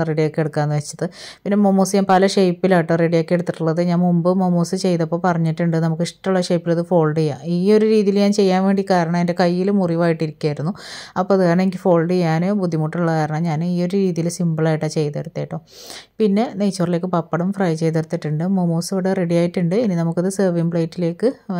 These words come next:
സെറ്റ് ചെയ്യണം. അപ്പോൾ just ഒന്ന് റെഡിയാക്കി വെച്ചിട്ടേ ഉള്ളൂ കേട്ടോ. അപ്പോൾ അവർ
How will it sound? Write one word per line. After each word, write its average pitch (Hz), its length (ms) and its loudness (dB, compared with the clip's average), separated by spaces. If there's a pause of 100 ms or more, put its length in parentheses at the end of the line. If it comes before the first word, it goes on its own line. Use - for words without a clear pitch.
(220)
സെറ്റ് 170 280 0
ചെയ്യണം. 170 340 0
അപ്പോൾ 170 200 -4
just 165 280 0
ഒന്ന് 196 140 0 (200)
റെഡിയാക്കി 165 300 0
വെച്ചിട്ടേ 160 280 -8
ഉള്ളൂ 156 140 -6
കേട്ടോ. 160 160 -4
അപ്പോൾ 175 160 -2
അവർ 175 100 0